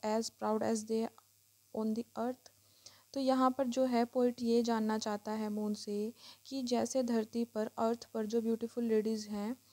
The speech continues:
वो घमंडी हैं और बहुत ज़्यादा अपने आप में, अ, को सुंदर समझती हैं, क्या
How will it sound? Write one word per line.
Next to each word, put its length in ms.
वो 120
घमंडी 560
हैं 320
और 120
बहुत 300
ज़्यादा 280
अपने 220
आप 180
में, 320
अ, 180
को 400
सुंदर 440
समझती 500
हैं, 340
क्या 220